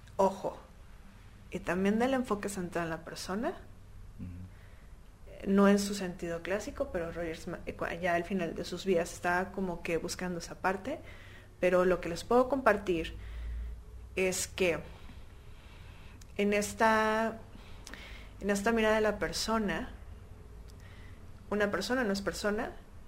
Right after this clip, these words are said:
Speaker 1: sin este reconocimiento espiritual. Porque los valores también, desde el punto de vista fenomenológico, son características espirituales.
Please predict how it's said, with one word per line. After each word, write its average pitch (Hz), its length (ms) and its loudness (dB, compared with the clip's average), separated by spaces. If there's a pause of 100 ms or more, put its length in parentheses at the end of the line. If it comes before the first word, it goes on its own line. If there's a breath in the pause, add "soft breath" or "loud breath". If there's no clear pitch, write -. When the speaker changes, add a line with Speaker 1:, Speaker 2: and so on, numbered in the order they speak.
(920 soft breath)
Speaker 1:
sin 214 400 0 (800 soft breath)
este 202 240 -2
reconocimiento 196 600 -4
espiritual. 160 420 -10 (2000 soft breath)
Porque 175 200 -4
los 180 160 -2
valores 220 360 4
también, 247 400 -2 (540)
desde 185 280 -2
el 190 80 -2
punto 254 320 6
de 247 80 12
vista 240 220 2
fenomenológico, 180 1080 -2 (140)
son 196 240 -4
características 196 760 -2
espirituales. 151 720 -6